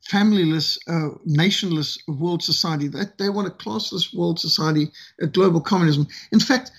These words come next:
so much of the goals of the globalists, I think you can see quite clearly, not just in looking at the Sabbatean goals of sixteen six six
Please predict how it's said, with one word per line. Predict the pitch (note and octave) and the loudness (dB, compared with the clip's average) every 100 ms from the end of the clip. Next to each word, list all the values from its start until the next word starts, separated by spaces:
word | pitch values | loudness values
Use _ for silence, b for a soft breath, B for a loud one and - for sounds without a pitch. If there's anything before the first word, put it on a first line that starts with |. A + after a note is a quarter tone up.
| b | b
so | - B3 D#4+ | 0 2 2
much | D4 - | -2 -2
of | F#3+ | -4
the | E3+ | -4
goals | - F3+ G3+ A3 - | 0 2 2 0 -4
of | F#3+ E3 | -6 -2
the | E3+ | -2
globalists, | D#3 E3 E3 D3+ D3+ - | 2 4 4 4 -2 -2
I | E3 | -6
think | - G3+ | -4 -4
you | F#3 | -4
can | - | -4
see | E3+ G3+ | -2 -2
quite | F3 G#3+ A#3+ | 0 0 0
clearly, | - F3 E3 E3+ B B | 2 6 6 4 B B
not | F#3 A3+ | 2 4
just | A3+ G#3 - | 2 0 2
in | F#3 | 0
looking | F#3 G3+ | 0 -2
at | E3+ | -2
the | E3+ | 0
Sabbatean | - F3 E3 - G#3 G3+ D#3+ | 0 0 -4 -2 0 0 0
goals | D3+ - A3+ - _ b b b | -2 -2 -4 -4 _ b b b
of | D#3+ - | -4 -2
sixteen | F3+ - E3+ | -2 0 -2
six | - D3+ - | -2 -2 -4
six | - E3 - | -4 -6 -10